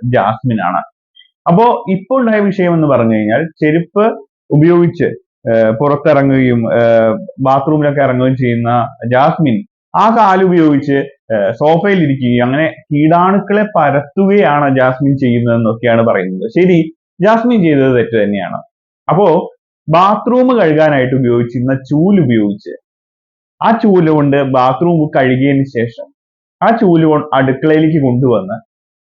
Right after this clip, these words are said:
പച്ചക്കറി കട്ട് ചെയ്യാൻ വെച്ചിരുന്ന കത്തി കൊണ്ട് അതിന്റെ അറ്റം കട്ട് ചെയ്ത ജിൻഡോ ചെയ്തത് ശരിയാണ്. അതായത് ഒരു ഭാഗം മാത്രം നമ്മൾ ചിന്തിച്ചിട്ട് കാര്യമില്ല. ജാസ്മിൻ ചെയ്തത് തെറ്റ് തന്നെയാണ്, അല്ലെന്നല്ല. പക്ഷേ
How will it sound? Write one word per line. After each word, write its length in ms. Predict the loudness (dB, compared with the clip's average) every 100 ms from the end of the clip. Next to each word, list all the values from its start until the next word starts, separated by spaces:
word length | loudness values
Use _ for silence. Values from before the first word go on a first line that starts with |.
| _ -2
പച്ചക്കറി 540 | -2 0 0 2 2
കട്ട് 260 | 2 0 0
ചെയ്യാൻ 220 | 0 2
വെച്ചിരുന്ന 380 | 0 -2 -2 -2
കത്തി 340 | -2 -2 -2
കൊണ്ട് 260 | 0 2 0
അതിന്റെ 380 | 0 0 0 2
അറ്റം 380 | -2 -2 0 0
കട്ട് 280 | 0 0
ചെയ്ത 280 | 2 2 2 2 0 -2 0
ജിൻഡോ 300 | 2 2 2
ചെയ്തത് 340 | 2 0 0
ശരിയാണ്. 520 | 0 -2 -4 -6 -8 -16 _ _ _ _ _ _ _ _ -2
അതായത് 220 | 2 4
ഒരു 200 | 4 2
ഭാഗം 400 | 4 4 4 2
മാത്രം 280 | 2 0 0
നമ്മൾ 220 | 0 0
ചിന്തിച്ചിട്ട് 440 | 0 0 0 0 0
കാര്യമില്ല. 420 | 0 0 -2 -2
ജാസ്മിൻ 420 | 0 0 0 0
ചെയ്തത് 260 | 2 2 0
തെറ്റ് 260 | 0 0
തന്നെയാണ്, 300 | 0 2 2
അല്ലെന്നല്ല. 500 | 2 2 2 2 2
പക്ഷേ 300 | 0 0 0